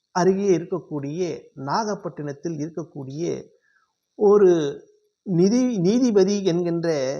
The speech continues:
செட்டியாருக்கு மகனாக இருக்கக்கூடியதுதான் இந்த பரமதத்தன் என்கின்ற அவருக்கு இந்த புனிதவதியை மணமுடி வைக்கிறார்கள். மணம் முடித்து வைக்கின்ற போது, வாழ்க்கையில்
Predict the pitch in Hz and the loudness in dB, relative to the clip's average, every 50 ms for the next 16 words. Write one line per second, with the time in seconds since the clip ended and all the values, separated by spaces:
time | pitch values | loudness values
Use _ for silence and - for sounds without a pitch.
0 | 165 - _ - - 175 170 170 - 226 220 190 170 156 151 156 - - 202 180 | -12 -16 _ -10 -8 -8 -8 -8 -4 -2 0 0 0 0 -2 -6 -10 -8 -8 -8
1 | 139 127 135 151 175 180 180 175 160 151 143 - - _ 180 160 170 185 160 - | -6 -6 -6 -6 -4 -2 -2 -2 -2 -2 -6 -8 -6 _ -6 -4 -4 -6 -10 -8
2 | - 143 143 143 143 143 147 165 165 147 131 127 135 131 - 147 147 151 165 156 | -8 -6 -4 -4 -4 -4 -2 -4 -4 -4 -4 -6 -8 -8 -6 -6 -6 -6 -6 -6
3 | 139 - - 147 135 - - 143 143 143 135 131 123 135 143 147 143 - - - | -8 -8 -10 -12 -12 -8 -8 -8 -6 -6 -8 -8 -6 -6 -6 -6 -6 -8 -10 -16
4 | _ _ _ _ _ _ - 165 175 160 139 127 - _ - 208 208 175 139 131 | _ _ _ _ _ _ -6 -4 -4 -4 -4 -8 -10 _ -10 -8 -6 -6 -6 -6
5 | 151 175 190 - _ _ _ _ _ _ _ _ _ _ _ _ 220 247 262 254 | -8 -10 -12 -14 _ _ _ _ _ _ _ _ _ _ _ _ -4 -2 -2 -2
6 | 247 240 220 214 190 175 160 147 139 127 120 120 123 - - - _ _ _ _ | -2 0 0 2 2 4 4 2 2 0 -2 -4 -6 -8 -12 -14 _ _ _ _
7 | _ _ _ _ _ _ _ _ _ _ - 208 233 240 240 226 202 185 165 170 | _ _ _ _ _ _ _ _ _ _ -2 0 0 2 2 2 2 2 0 0
8 | 165 165 175 190 190 - 143 135 147 156 151 147 135 127 120 120 - _ 131 117 | 0 0 0 -2 -4 -6 -6 -8 -6 -6 -6 -6 -6 -6 -6 -8 -10 _ -10 -10
9 | 107 107 - 107 110 - _ _ _ 185 196 226 247 247 247 233 208 196 208 202 | -10 -10 -10 -14 -16 -18 _ _ _ -6 -4 -4 -4 -4 -2 -2 -2 -2 -2 -6
10 | 208 - 190 175 151 156 151 - - 160 151 151 143 139 143 147 160 175 208 202 | -4 -2 -2 -2 -2 -4 -4 -6 -6 -4 -4 -4 -4 -4 -4 -6 -6 -6 -6 -6
11 | 170 135 123 - - - _ _ _ _ _ _ _ _ _ _ _ _ _ - | -6 -6 -6 -10 -14 -20 _ _ _ _ _ _ _ _ _ _ _ _ _ -6
12 | 160 175 208 247 247 233 240 - 226 214 208 208 190 160 135 123 - - - | -2 0 0 0 0 -2 -2 0 2 4 4 4 4 4 2 0 -4 -8 -14